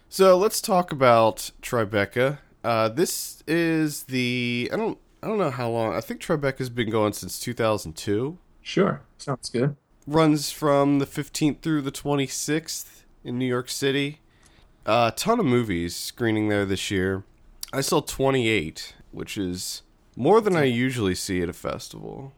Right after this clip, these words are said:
Speaker 2: Yeah, that's a lot.
Speaker 1: Yeah, I've been really packing 'em in. I've, I've reviewed a lot of what I've seen. I haven't reviewed everything that I've seen, and I'm gonna try to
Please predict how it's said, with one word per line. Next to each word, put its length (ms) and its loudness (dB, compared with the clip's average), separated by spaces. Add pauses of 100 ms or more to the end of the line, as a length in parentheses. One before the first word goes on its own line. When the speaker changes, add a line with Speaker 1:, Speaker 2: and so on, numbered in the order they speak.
Speaker 2:
Yeah, 280 4
that's 160 0
a 60 4
lot. 380 2 (320)
Speaker 1:
Yeah, 360 -2 (240)
I've 180 -8
been 400 -2 (420)
really 220 4
packing 460 0
'em 120 0
in. 220 0
I've, 200 -2 (280)
I've 220 0
reviewed 640 2
a 140 0
lot 680 2
of 600 -2
what 140 -2
I've 160 -2
seen. 280 -2
I 60 -2
haven't 340 0
reviewed 480 -2
everything 520 -2
that 340 -2
I've 160 -2
seen, 560 0
and 480 -2 (560)
I'm 120 0
gonna 160 2
try 580 0
to 340 -6